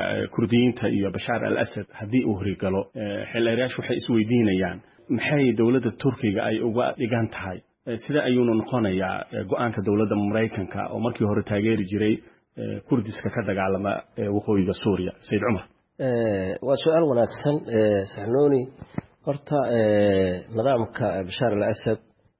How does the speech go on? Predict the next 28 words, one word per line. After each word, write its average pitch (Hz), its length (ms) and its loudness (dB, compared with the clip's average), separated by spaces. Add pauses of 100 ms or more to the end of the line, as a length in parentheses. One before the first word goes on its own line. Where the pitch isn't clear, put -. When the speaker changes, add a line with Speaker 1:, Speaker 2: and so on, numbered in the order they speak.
Speaker 2:
iyo 101 420 -2 (300)
Kurdiyiintu 120 800 0 (200)
labadaba 123 480 2
go'aanka 107 500 0
ma 101 160 0
lahan. 113 300 0 (540)
Eh, 98 800 0
nimankan 117 600 2
nidaam 113 280 4
al-Assad 117 520 2
ama 107 600 2
nidaamkan 104 600 0 (140)
Suuriya 104 420 2
ka 123 100 -2
dhisan 113 380 0 (680)
waxaa 123 260 -2
gacanta 123 300 0
ku - 120 -4
haya 110 220 4
Ruushka 113 420 0
iyo 139 180 4
Iran. 104 340 0 (760)
Ayagay 120 340 2
ka 139 140 -2
go'daa, 139 460 2 (480)
eh, 107 420 0
ayagaa 120 480 2
maaragtay 113 640 0